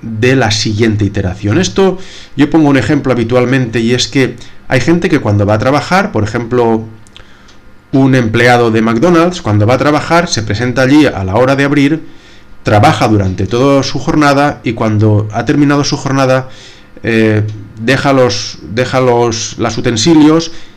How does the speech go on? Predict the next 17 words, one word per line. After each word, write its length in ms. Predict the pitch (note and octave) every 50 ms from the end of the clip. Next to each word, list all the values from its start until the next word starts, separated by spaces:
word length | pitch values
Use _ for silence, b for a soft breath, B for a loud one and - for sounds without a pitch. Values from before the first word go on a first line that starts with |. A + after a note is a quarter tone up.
| B B -
y 240 | - E3 F3 E3+ E3+ -
ha 120 | D3 D3+
terminado 500 | - E3+ D3+ C#3+ D3 C#3+ D#3 D#3 D#3+ D3
totalmente 840 | - C#3 B2 A#2+ A#2 C#3+ C#3 D3 C#3 C3 A#2+ B2 C3 B2 A2+ A#2 A#2
su 160 | G#2 - A2+
jornada, 540 | - - G#2 G2 G2+ F#2 F2+ F2+ F2 E2+ - - -
ha 100 | C#3 D3+
finalizado 680 | - - F#3 E3+ E3+ D#3+ C#3 C3 - E3+ E3 D#3+ C#3+
del 280 | C3 A#2 A2 G#2 G#2+
todo. 260 | B2+ C#3+ B2+ G2 F#2 - - - B B B B B B B B B B B B B B B
Lo 220 | - C#3 C#3 D3 D3+
último 560 | E3+ A3 B3+ C4+ - A#3+ G#3 G3+ F#3+ F3+ -
que 100 | D#3 C#3
ha 60 | A2+
hecho 420 | G#2+ G#2+ G#2+ - - F#2+ F2 F2+ - - - - -
ese 340 | - C#3+ D3 - - D3+ C#3+
empleado 680 | C3+ B2 A2 A2 A#2 A2+ A#2+ C#3+ D#3+ F#3+ G#3+ G#3 E3+